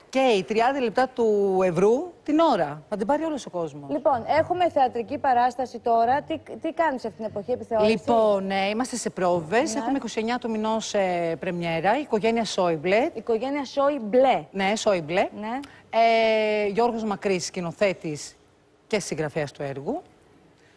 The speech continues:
Speaker 1: Με πρωταγωνιστή Γιώργο Βασιλείου, Μέρη Βλουτή. Ε, εγώ και,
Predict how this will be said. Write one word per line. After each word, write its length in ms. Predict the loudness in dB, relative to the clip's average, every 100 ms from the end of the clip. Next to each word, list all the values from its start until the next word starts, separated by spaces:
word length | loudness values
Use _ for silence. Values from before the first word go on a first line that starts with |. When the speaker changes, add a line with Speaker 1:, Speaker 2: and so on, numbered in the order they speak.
| _ _
Speaker 1:
Με 120 | -4
πρωταγωνιστή 520 | 0 0 0 -2 -4
Γιώργο 260 | 0 0 0
Βασιλείου, 440 | -6 -6 -2 0 2
Μέρη 200 | 0 0
Βλουτή. 560 | -8 -4 0 0 -2 -10 _ _ _ _ _ _ -20 _ _ _ _ _ _ 0
Ε, 420 | 4 6 6 4
εγώ 420 | 2 2 4 4
και, 100 | 2